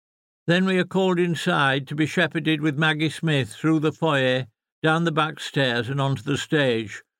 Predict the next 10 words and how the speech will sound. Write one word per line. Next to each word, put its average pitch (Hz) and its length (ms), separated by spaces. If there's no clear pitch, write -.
where 151 180
we're 151 160
introduced 160 720
and 131 140
shown 143 380
to 135 100
the 143 160
audience 120 560
by 127 220
Nick. 127 420